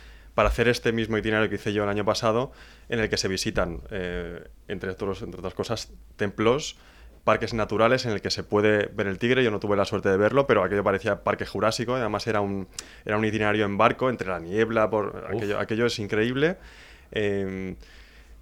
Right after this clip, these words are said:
Speaker 1: y, y esto lo vamos a hacer desde Valencia el, el, el diecisiete de, de octubre.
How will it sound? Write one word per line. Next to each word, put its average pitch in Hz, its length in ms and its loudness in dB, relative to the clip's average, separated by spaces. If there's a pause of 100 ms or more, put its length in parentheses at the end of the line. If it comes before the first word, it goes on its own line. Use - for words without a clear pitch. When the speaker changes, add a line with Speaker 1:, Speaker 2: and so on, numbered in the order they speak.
Speaker 1:
y, 104 600 -6
y 101 220 -6
esto 110 160 -2
lo 113 60 4
vamos 113 160 2
a - 20 2
hacer 113 220 0
desde 110 180 2
Valencia 127 680 0
el, 95 420 -4
el, - 400 -8
el 90 60 -8
diecisiete 95 360 -4
de, 110 260 4
de 95 120 0
octubre. 95 480 -2